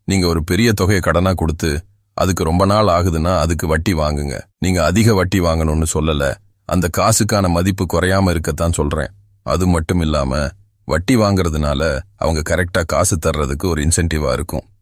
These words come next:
ஆனா உங்களுக்கு தொந்தரவு வேண்டாம்னு நினைச்சா காசு கொடுக்காமயே இருந்துடுங்க. ஒருவேளை உங்க ஃப்ரெண்ட்ஸோ இல்ல சொந்தக்காரங்களோ ரொம்ப கஷ்டத்துல இருந்தாங்கன்னா அவங்களுக்கு காசு கடனா கொடுக்கறதுக்கு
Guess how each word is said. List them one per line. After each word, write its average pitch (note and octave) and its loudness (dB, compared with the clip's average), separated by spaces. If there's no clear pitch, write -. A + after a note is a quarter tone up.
ஆனா E2 0
உங்களுக்கு F2 2
தொந்தரவு F#2 2
வேண்டாம்னு D2+ 0
நினைச்சா D2 0
காசு G#2 2
கொடுக்காமயே F2+ 2
இருந்துடுங்க. D2 0
ஒருவேளை G#2 2
உங்க F2+ 2
ஃப்ரெண்ட்ஸோ F2+ 2
இல்ல D2+ 0
சொந்தக்காரங்களோ E2 2
ரொம்ப E2 2
கஷ்டத்துல F2 -2
இருந்தாங்கன்னா C#2+ 0
அவங்களுக்கு E2+ 0
காசு F#2 0
கடனா G2 2
கொடுக்கறதுக்கு E2+ 0